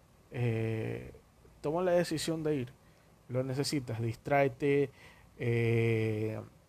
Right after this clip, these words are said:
aclara tu mente un poco, sal de, de, de esa, de esa,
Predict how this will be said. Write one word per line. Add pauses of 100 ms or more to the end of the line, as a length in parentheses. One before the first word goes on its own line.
(760)
aclara
tu
mente
un
poco,
sal
de,
de,
de
esa, (760)
de
esa,